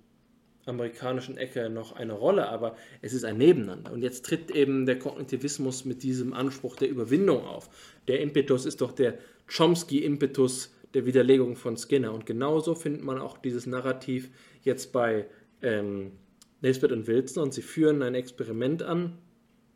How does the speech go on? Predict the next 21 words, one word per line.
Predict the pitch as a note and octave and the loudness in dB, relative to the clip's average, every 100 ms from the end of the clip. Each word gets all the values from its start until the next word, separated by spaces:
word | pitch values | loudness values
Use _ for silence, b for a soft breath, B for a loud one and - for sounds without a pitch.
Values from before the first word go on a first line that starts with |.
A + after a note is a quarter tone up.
| _ _ _ - | _ _ _ -8
das | B2 A#2 | -6 0
wir | C3+ A#2 | 2 2
aus | - | 0
der | B2 | -6
Gestaltpsychologie | A#2+ B2+ C#3 D#3 E3 D#3 D3 C#3 C#3 C#3 | -2 2 2 2 -4 0 0 0 -4 -2
kennen. | C#3+ C3+ C3 C3 B B B B B B B B B _ | 0 0 -2 -8 B B B B B B B B B _
Also | B2+ C3 B2 C3+ | 2 2 6 6
es | B2+ | 6
hängen | C#3+ D#3+ E3 D3+ | 0 2 2 2
die | C3+ B2+ B2 | 2 0 -2
Seile | A2 A#2+ C#3 E3 | -2 2 4 4
in | C3 | 2
der | A#2+ | -2
Sporthalle | - - B2+ C3+ C#3+ C3+ | -4 -2 -2 -2 -2 -2
von | C3 C3 | -2 -8
der | A2+ | -4
Decke | - B2+ D3 C3 | -4 -2 2 2
so, | A2+ B2 C#3+ D3+ | 2 0 2 0
dass | C#3 C3 B2+ - | 0 -4 -6 -16
sie | A#2 A#2+ C#3 C#3+ | -10 -6 -2 -2
in | D3 C3+ B2 A#2+ | -2 -4 -4 -6